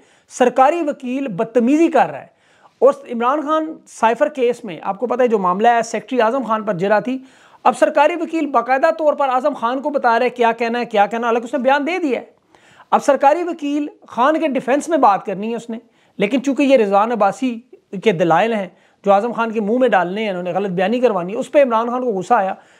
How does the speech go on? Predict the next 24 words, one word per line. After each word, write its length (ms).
शाह 200
महमूद 260
कुरैशी 340
पर 140
रोस्टम 300
पर 140
भी 140
आए, 140
खान 220
ने 80
फिर 120
ऊंची 260
आवाज़ 320
में, 160
अ, 40
ये 280
जो 160
इंसाफ 440
का 80
खिलवाड़ 440
और 120
इसकी 180
बात 260
की, 220